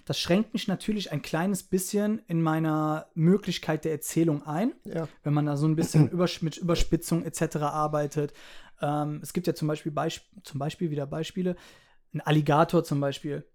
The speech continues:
Speaker 1: der
Speaker 2: Ja.
Speaker 1: sehr satirisch ist, aber immer mit einem tatsächlich, also der gibt immer eine Quintessenz in den Songs.
Speaker 2: Ja.
Speaker 1: Und das ist immer sehr sozialkritisch und sowas. Und das fehlt mir persönlich in, äh, in meinem Repertoire,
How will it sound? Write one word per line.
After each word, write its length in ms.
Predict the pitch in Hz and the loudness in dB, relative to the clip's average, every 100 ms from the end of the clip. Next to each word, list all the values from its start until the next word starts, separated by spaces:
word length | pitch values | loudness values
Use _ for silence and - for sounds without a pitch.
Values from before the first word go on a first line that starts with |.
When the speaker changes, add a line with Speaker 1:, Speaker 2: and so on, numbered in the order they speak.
| _ | _
Speaker 1:
der 140 | 147 143 | 0 2
Speaker 2:
Ja. 60 | |
Speaker 1:
sehr 340 | 135 156 165 170 | 6 6 6 2
satirisch 800 | 156 147 - - 208 233 214 196 | -2 0 -2 4 8 8 6 4
ist, 380 | 208 202 - - | 4 4 2 0
aber 260 | 156 165 226 | 2 2 4
immer 360 | 226 226 220 | 6 6 4
mit 260 | 180 175 175 | 0 0 2
einem 440 | 160 165 160 151 - _ _ _ _ _ _ _ _ _ _ | 2 4 2 0 -4 _ _ _ _ _ _ _ _ _ _
tatsächlich, 560 | - 151 - 165 170 - _ _ | -4 -4 -2 -2 -4 -8 _ _
also 160 | - 147 | -6 -2
der 120 | 151 | 0
gibt 180 | 139 180 | 0 -2
immer 180 | - 196 | 4 4
eine 100 | 202 | 4
Quintessenz 720 | - 165 190 - - 147 143 | 2 4 4 0 -4 0 0
in 100 | 160 | -2
den 120 | 147 139 | -4 -2
Songs. 360 | - 139 143 | -2 -4 0
Speaker 2:
Ja. 120 | 143 131 | 4 4
Speaker 1:
Und 80 | |
das 140 | 147 143 | 4 -2
ist 100 | 160 | 0
immer 220 | 185 185 | 2 2
sehr 200 | 147 165 | 4 2
sozialkritisch 880 | 165 - - 147 190 - 190 190 190 | 2 -2 2 4 2 0 -4 -4 -2
und 100 | 165 | -2
sowas. 300 | 170 175 175 - - - | 0 -2 -4 -12 -20 -10
Und 260 | - 147 - | -6 -6 -2
das 180 | 156 - | -2 -2
fehlt 400 | - 170 196 196 | 2 6 6 6
mir 160 | 170 | 2
persönlich 720 | 165 160 139 147 185 185 - | 4 2 2 4 4 2 -2
in, 340 | 165 156 151 151 | 0 2 2 0
äh, 400 | 151 147 143 143 | -4 -4 -4 0
in 80 | 151 | 2
meinem 260 | 147 160 | 4 4
Repertoire, 720 | 147 151 156 143 - 147 180 | 4 0 -2 -2 -2 2 2